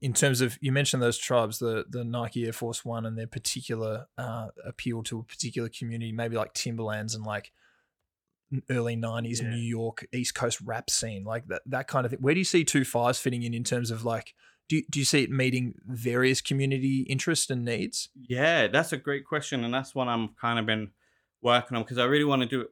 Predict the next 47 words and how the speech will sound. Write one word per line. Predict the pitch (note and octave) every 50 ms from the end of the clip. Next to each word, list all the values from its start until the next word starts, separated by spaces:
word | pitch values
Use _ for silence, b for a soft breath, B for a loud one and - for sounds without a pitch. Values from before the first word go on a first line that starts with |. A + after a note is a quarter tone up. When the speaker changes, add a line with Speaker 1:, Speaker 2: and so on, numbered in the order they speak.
| _
Speaker 2:
organically, | - A#2+ A2 A2+ - A#2+ A#2+ B2 A#2+ - - - C3+ D3+ D#3+ -
and | C3 B2 A#2
I | A2+
really | A2+ A#2 A#2+ A#2+ A#2+ B2
want | A#2+ A#2 A#2 A#2 A2+
it | F2+ -
to | - A2+
be, | A2+ A#2 A2+ A2 A2 G#2 - _ _ _ _ _ _ _ _ _ _
the | - A2+
shoe | - - - - A#2+ A#2+ A#2 A#2
is | A2 G#2 - - - - - _
for | A2 G#2+ G#2 G#2 G2 - - _ _ _ _ _ _ _ _ _ -
everyone. | B2+ A#2+ A#2 A2+ - B2 A#2+ A#2+ B2 C3 C#3+
And | C3+ A#2 A2+
that's | A2+ A2 - -
kind | - - A2+ A2
of | A2 G#2+
the | A2
cool | - - A#2 A2
thing, | - A#2 A2+
that | G#2 D2+
it's | - - - _ _ _ _ - A#2 A2 _
very | - A#2 A2+ G#2
customizable. | - - - A2+ - - - A#2+ A#2 A#2 A2+ A2+ A#2+ B2+ C#3+ E3+ - _ _ _ _ _ _ _ _ _ _ -
Um, | B2 A2+ A2 G#2+ G#2 G#2 G#2+ - _ _ _ _ _ _ _ _ _ _ _ _ _ _ _ -
and | B2 A#2+ A#2 A2
to | - - A#2
see, | - - B2+ A#2+ A2+
like, | - - A2
the | A#2 A2+ -
organic | C3 A#2 A2 G#2+ - - G#2+ G#2+ F#2+ - _ _ B2 B2 _
growth, | - A2 E2 E2+ A#2+ - - - - _ _
which | - C3 - -
I | C#3 B2+
think | - - D#3+ C#3+ -
is | C3+ A#2 - -
really | A#2 A2+ G#2+ G#2 -
cool, | - - A#2+ A#2+
and | A#2 A2+
see | A2 - - B2 A#2 A2+ A2+ A2+ A2+ - -
who | C3+ B2+ B2+ A#2+ A#2+ A#2
latches | A2 A2 A2 - - - A#2 G#2
onto | A2 G#2+ G#2+ G#2+ - - C3+
it | C#3+
and | - A2+ G#2+
how | G2 G#2+ A2 A2 A2 G#2+
they | G#2+ G#2+ G#2+ G#2 G2+ G2+ F#2+ -